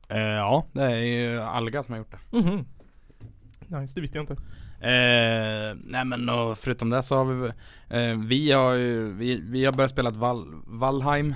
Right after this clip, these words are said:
Speaker 2: Ja.
Speaker 1: eller Valheim, eller hur man säger.
Speaker 2: Yes. Det är väl
Speaker 1: Eh.
Speaker 2: vi äkta vikingar, vi borde veta.
Speaker 1: Ja, precis.
Speaker 2: Valheimer!
Speaker 1: Eh, men förutom det så, nej, har vi inte hänt så mycket, tror jag.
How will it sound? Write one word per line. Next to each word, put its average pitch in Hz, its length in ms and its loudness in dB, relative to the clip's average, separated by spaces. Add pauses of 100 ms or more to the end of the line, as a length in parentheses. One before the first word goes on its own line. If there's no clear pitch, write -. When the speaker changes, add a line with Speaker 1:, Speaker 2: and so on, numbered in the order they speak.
Speaker 2:
Ja. 156 200 6
Speaker 1:
eller 120 80 2
Valheim, 135 640 0
eller 123 140 -2
hur 120 60 -2
man 123 160 -2
säger. 123 260 -4 (320)
Speaker 2:
Yes. - 280 -4 (520)
Det 147 200 -2
är 151 40 4
väl 160 140 2
Speaker 1:
Eh. 147 60 -2
Speaker 2:
vi 151 80 -2
äkta - 200 -2
vikingar, 143 400 -4
vi 135 80 -4
borde 143 180 -6
veta. 131 220 -6 (200)
Speaker 1:
Ja, 123 200 0
precis. - 580 -12
Speaker 2:
Valheimer! 180 1120 8 (1400)
Speaker 1:
Eh, 123 420 0
men 120 180 2
förutom 117 320 0
det 120 160 4
så, 95 440 -4
nej, - 720 -10 (160)
har 107 100 -10
vi 110 80 -10
inte 110 140 -6
hänt 123 140 -2
så - 80 -6
mycket, 117 260 -4
tror 120 140 -4 (240)
jag. 185 100 0